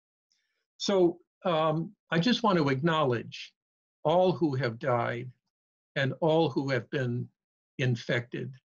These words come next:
and that we keep them in our prayers and in our thoughts.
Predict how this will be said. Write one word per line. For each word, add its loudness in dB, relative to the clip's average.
and -2
that -2
we -4
keep -2
them -2
in -2
our 0
prayers -4
and 0
in 0
our 0
thoughts. -4